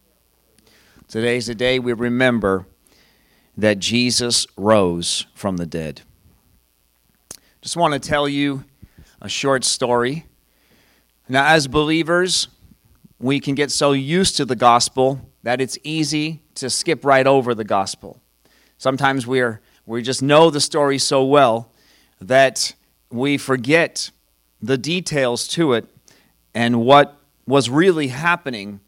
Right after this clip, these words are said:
when Jesus came and preached the good news. So I just want to speak to you. Jesus died, and I'm just gonna read just for a moment,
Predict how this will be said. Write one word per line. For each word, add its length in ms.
when 260
Jesus 500
came 520
and 180
preached 300
the 80
good 240
news. 340
So 120
I 40
just 220
want 280
to 360
speak 420
to 120
you. 300
Jesus 540
died, 640
and 100
I'm 100
just 120
gonna 200
read 360
just 240
for 220
a 40
moment, 440